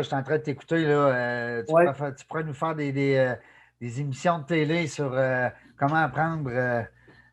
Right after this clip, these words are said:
Speaker 1: euh, la pêche, puis nous donner des trucs. Tu sais, comme on voit, il y en a beaucoup d'émissions
Speaker 2: Ouais.
Speaker 1: de chasse et pêche, hein, je
Speaker 2: Ben,
Speaker 1: trouve que
Speaker 2: écoute,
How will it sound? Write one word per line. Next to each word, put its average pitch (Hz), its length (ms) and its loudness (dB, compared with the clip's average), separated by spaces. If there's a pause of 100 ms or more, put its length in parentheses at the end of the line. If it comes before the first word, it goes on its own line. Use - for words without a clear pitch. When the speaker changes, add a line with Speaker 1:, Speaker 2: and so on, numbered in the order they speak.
(140)
Speaker 1:
euh, 113 380 -2
la 123 160 2
pêche, 147 420 4
puis 131 120 0
nous 123 140 -4
donner 147 260 2
des 143 180 4
trucs. 190 280 2
Tu - 60 -18
sais, 185 80 -4
comme 196 160 2
on 151 140 2
voit, 151 180 2
il 165 60 0
y - 20 -2
en 143 40 -2
a 147 60 2
beaucoup 143 260 -2
d'émissions 190 440 4
Speaker 2:
Ouais. 190 40 0
Speaker 1:
de - 60 -14
chasse 147 260 0
et 127 60 0
pêche, 160 420 2
hein, 190 160 0
je 170 60 2
Speaker 2:
Ben, 175 140 4
Speaker 1:
trouve 311 140 4
que - 40 0
Speaker 2:
écoute, 226 100 4